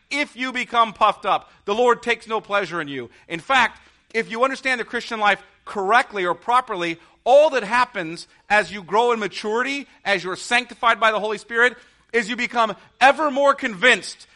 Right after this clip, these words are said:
that Christ is your righteousness, that Christ is your only hope,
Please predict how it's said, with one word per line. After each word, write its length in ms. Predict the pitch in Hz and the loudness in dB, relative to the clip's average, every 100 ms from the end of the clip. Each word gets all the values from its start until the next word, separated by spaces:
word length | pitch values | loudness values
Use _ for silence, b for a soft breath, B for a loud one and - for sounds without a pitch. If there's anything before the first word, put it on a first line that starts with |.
| _ | _
that 200 | 233 233 | -2 -2
Christ 520 | - 226 262 254 - | -2 4 4 4 -6
is 240 | 233 233 185 | -8 -6 0
your 180 | 220 | 0
righteousness, 720 | 208 220 226 233 - 190 196 - b - | 4 2 0 -8 -8 -8 -8 -12 b -4
that 180 | 226 | -4
Christ 500 | - 196 240 254 - - | -4 0 2 2 -4 -8
is 220 | 233 185 | -8 -4
your 160 | 214 | -2
only 280 | 214 214 202 | 0 0 -2
hope, 360 | 180 208 190 | 0 0 -2